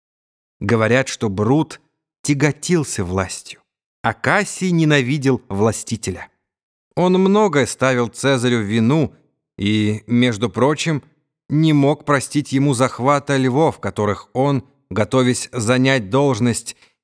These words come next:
эдила, добыл для себя. А Цезарь захватил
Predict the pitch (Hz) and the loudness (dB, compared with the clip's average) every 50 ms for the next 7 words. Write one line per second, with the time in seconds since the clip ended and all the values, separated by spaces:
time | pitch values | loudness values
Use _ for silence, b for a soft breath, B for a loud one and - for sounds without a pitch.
0 | _ _ _ - 131 127 110 101 101 143 190 185 147 107 90 - - _ _ _ | _ _ _ 0 0 0 0 -2 -2 0 2 2 2 0 -2 -4 -10 _ _ _
1 | _ _ _ 156 143 160 151 120 113 123 127 127 107 110 104 - - 95 87 98 | _ _ _ -4 0 0 0 2 2 2 0 2 0 -2 -4 -4 -4 -6 -6 -8
2 | - - - _ _ _ _ _ _ _ _ _ _ _ _ - 104 - - - | -10 -12 -16 _ _ _ _ _ _ _ _ _ _ _ _ -4 -4 -4 -4 -4
3 | - 117 135 160 175 170 127 110 85 - _ _ _ _ _ - 107 117 110 - | 0 2 2 2 2 0 0 -2 -4 -4 _ _ _ _ _ -4 -2 -2 0 0
4 | 127 127 120 - - 151 156 135 - | 0 0 0 0 0 0 2 2 0